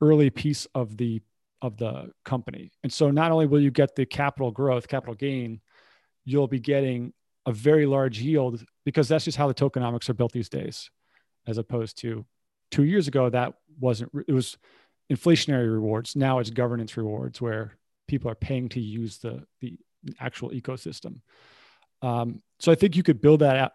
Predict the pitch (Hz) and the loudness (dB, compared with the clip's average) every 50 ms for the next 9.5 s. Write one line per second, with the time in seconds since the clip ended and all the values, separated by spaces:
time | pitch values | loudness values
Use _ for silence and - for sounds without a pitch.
0 | _ - 156 156 160 - - - 156 147 139 131 113 127 120 113 - - 143 143 | _ 0 2 2 2 -2 -4 -2 0 2 2 2 0 -2 -4 -4 -4 -4 -2 -2
1 | 139 - - 127 123 117 - 139 117 117 113 110 107 110 123 135 151 147 143 - | -2 -2 -4 -4 -4 -4 -6 -8 -8 -6 -6 -4 -4 -4 -4 -4 -6 -6 -10 -10
2 | _ - 131 - 165 151 - 127 - - - 143 143 143 123 135 143 139 127 131 | _ -2 0 2 2 2 0 -2 -4 -2 0 2 2 2 2 4 2 2 2 2
3 | 135 131 - - 131 127 127 123 131 131 127 127 127 120 - - - - _ - | -2 -4 -4 -2 -2 0 0 -2 -2 -2 -2 -2 -4 -4 -6 -12 -20 -20 _ -4
4 | 143 113 - - 147 139 - 143 127 117 113 113 131 131 113 98 - 110 - 135 | -2 -2 2 2 2 2 4 2 0 2 4 4 4 4 4 2 -2 -4 -6 -6
5 | - - _ _ - 127 127 127 127 135 139 139 - - 139 - - - 73 76 | -10 -12 _ _ -2 -2 0 2 2 2 0 0 -2 -4 -6 -6 -6 -6 -8 -8
6 | - - _ _ _ _ 131 131 131 127 - - 147 135 139 139 139 131 - - | -8 -10 _ _ _ _ -2 0 0 0 0 2 4 6 6 6 4 2 0 -6
7 | - - _ _ _ _ _ _ _ _ _ _ _ - 143 131 131 131 - - | -12 -16 _ _ _ _ _ _ _ _ _ _ _ -2 0 0 0 0 0 -2
8 | 139 117 - 135 123 123 123 123 - - _ _ _ _ 156 131 127 120 104 139 | -4 -2 -2 -2 -2 0 -2 -2 -4 -6 _ _ _ _ 0 0 0 0 0 -4
9 | 113 - _ _ _ _ _ - - | -6 -6 _ _ _ _ _ -16 -16